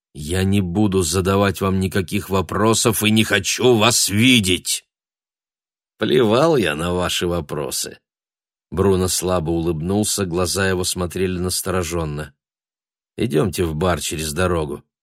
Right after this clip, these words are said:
Это займёт десять минут". Гай огляделся, восклицая про себя: "Ну вот же он! Зови полицию, бросайся на него, вали на землю!"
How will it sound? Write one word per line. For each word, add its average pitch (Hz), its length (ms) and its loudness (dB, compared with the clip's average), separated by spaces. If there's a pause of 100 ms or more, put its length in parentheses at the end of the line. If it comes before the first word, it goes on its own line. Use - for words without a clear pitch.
(120)
Это 165 260 0
займёт 95 460 2
десять 82 400 -4
минут". 82 480 -8 (720)
Гай 92 360 2
огляделся, 85 1080 -2
восклицая 90 760 -2
про 87 180 -6
себя: 92 640 -2 (340)
"Ну 82 180 -4
вот 92 360 0
же 90 160 -2
он! 85 340 -2 (460)
Зови 90 440 0
полицию, 98 720 -2
бросайся 101 760 0
на 98 80 0
него, 92 360 0
вали 98 240 0
на 104 140 2
землю!" 98 640 -2